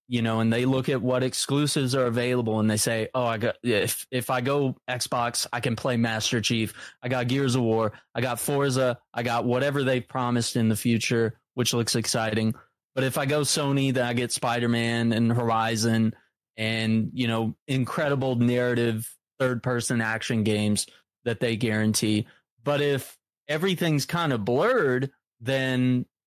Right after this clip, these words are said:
and, and Master Chief is over there, then it's like, "Oh, well, why do I need to buy an Xbox?" So that could really hurt the Xbox brand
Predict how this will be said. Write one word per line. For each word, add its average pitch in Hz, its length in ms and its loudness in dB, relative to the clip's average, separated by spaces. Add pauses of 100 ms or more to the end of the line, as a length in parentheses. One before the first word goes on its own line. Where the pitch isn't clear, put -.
and, 135 240 -2
and 127 260 0
Master 143 420 -2
Chief 139 320 -2
is 233 220 2
over 127 260 2
there, 120 260 2
then 127 160 2
it's 123 140 -4
like, 117 240 -2
"Oh, 180 420 0
well, 127 240 0
why 143 240 2
do 170 100 0
I 196 140 0
need 226 220 2
to - 100 -2
buy 104 220 -2
an 98 60 -2
Xbox?" 101 500 -2
So 123 320 0 (460)
that 147 260 -2
could 160 140 0
really 143 340 2
hurt 143 320 0
the 139 60 2
Xbox 127 600 -2
brand 120 540 0